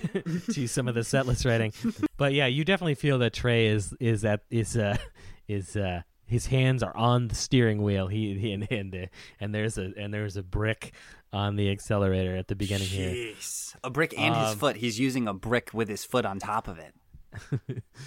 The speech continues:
Speaker 1: With that said, I would like to remind audiences you gave the last track four point five. Four point five is a very good score. I gave
Speaker 2: I was gonna give it a,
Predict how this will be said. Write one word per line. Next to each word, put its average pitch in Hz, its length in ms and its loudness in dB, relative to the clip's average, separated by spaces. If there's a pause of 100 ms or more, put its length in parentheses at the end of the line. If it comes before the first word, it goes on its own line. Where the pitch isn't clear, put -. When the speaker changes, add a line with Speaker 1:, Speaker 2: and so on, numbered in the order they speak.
(380)
Speaker 1:
With 143 140 0
that 208 200 2
said, 180 200 2
I 143 140 2
would 151 120 4
like 165 120 2
to - 80 -4
remind 135 280 4
audiences 120 460 2
you 113 60 0
gave 120 180 4
the 113 60 4
last 107 200 6
track 104 220 2
four 107 200 2
point 98 260 0
five. 95 300 0
Four 190 220 0
point 104 200 -2
five 113 180 2
is 95 100 -4
a - 40 0
very 98 200 4
good 87 160 0
score. 87 340 0 (320)
I 151 100 4
gave 151 360 2
Speaker 2:
I 151 100 10
was 190 140 6
gonna 196 200 8
give 170 160 8
it 165 60 4
a, 147 220 6